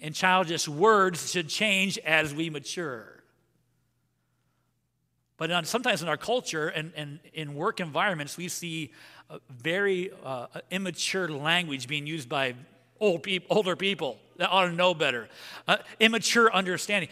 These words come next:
And even you, some young adults think, like, "You call us immature? You should see the guy I work with," <laughs> right? And you know that even as in leadership, there's an immaturity. And so I think we can see in the culture that we live in, a comparison to the culture that Christ describes, a childish behavior.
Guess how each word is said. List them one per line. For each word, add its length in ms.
And 100
even 140
you, 100
some 220
young 160
adults 360
think, 200
like, 160
"You 100
call 240
us 180
immature? 520
You 160
should 140
see 60
the 100
guy 180
I 180
work 260
with," 240
<laughs> 60
right? 240
And 140
you 120
know 460
that 140
even 320
as 320
in 200
leadership, 600
there's 160
an 100
immaturity. 600
And 80
so 280
I 120
think 240
we 100
can 160
see 320
in 140
the 100
culture 500
that 200
we 160
live 280
in, 280
a 80
comparison 500
to 60
the 80
culture 320
that 140
Christ 300
describes, 520
a 100
childish 560
behavior. 720